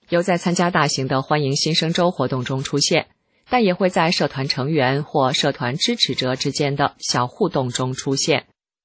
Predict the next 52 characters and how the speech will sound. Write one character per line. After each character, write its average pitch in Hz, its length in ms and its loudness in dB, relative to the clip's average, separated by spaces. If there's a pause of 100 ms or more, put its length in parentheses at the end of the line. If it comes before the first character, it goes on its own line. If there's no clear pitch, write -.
(460)
最 220 140 2
近 208 240 0
就 151 180 2
出 - 160 -4
现 156 160 0
了 135 120 0
这 - 120 0
样 131 140 0
一 127 100 -2
个 139 220 0
看 143 220 -6
似 135 160 -2
很 139 240 -4
小 127 200 -2
的 131 120 -2
问 131 180 0
题， 135 360 -2 (380)
但 185 140 2
我 156 80 4
确 160 220 2
实 139 180 2
觉 127 220 0
得 131 240 2
需 - 240 -4
要 127 220 0
与 127 120 -6
大 127 220 -6
家 131 200 -4
分 170 240 -4
享。 123 340 -2 (920)
一 247 80 0
位 247 100 2
年 208 160 2
轻 208 200 0
同 156 160 -2
修 156 160 2
联 139 180 0
系 151 160 0
我， 139 320 0
询 143 260 -2
问 156 140 -2
我 135 80 0
们 135 140 -2
社 135 160 0
团 135 200 -4
活 135 200 -2
动 135 120 -4
的 131 120 -2
资 - 160 -4
金 175 200 -2
问 131 200 0
题。 135 380 -4